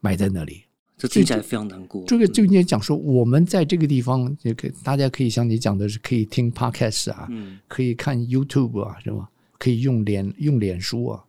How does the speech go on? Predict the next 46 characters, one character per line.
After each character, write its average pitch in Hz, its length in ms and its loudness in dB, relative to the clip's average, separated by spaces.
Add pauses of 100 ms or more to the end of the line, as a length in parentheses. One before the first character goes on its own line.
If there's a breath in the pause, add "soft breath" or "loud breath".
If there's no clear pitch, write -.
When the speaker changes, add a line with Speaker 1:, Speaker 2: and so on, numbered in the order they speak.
(120)
Speaker 1:
这 175 120 -2
个 160 100 0
你 120 240 4
就 135 80 2
要 127 60 4
想 95 220 -4
到 107 140 -6
说 113 260 -4
是 131 120 -12
一， 240 180 -12 (120)
我 113 180 -2
们 131 180 2
是 151 240 0
何 131 340 0
其 131 440 -4 (480 soft breath)
幸 180 300 8
运， 135 320 4 (560)
有 117 180 0
这 165 160 2
个 127 300 -4
自 170 200 -2
由 123 160 4
的 131 140 4
环 92 280 -4
境， 117 300 2 (1040)
啊， 110 240 -4
可 - 120 -4
以 135 40 0
让 127 240 2
我 107 60 0
们 110 140 0
来 113 160 0
做 127 200 2
这 120 140 0
些 107 180 0
事 107 200 -4
情。 98 280 -10
可 - 140 -6
是 110 380 -4 (280)
自 151 240 2
由 110 300 0 (300)
是 - 180 2
有 101 160 0
代 113 180 -2
价 90 200 -4
的。 - 200 -18